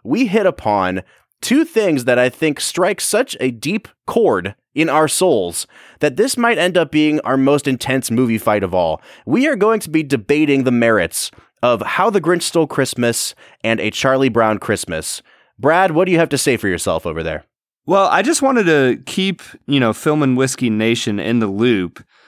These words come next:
Speaker 2: I know all of you are probably wondering,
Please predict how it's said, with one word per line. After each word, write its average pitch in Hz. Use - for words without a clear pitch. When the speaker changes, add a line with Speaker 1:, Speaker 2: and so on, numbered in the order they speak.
Speaker 2:
I 123
know 180
all 156
of 151
you 151
are 123
probably 135
wondering, 101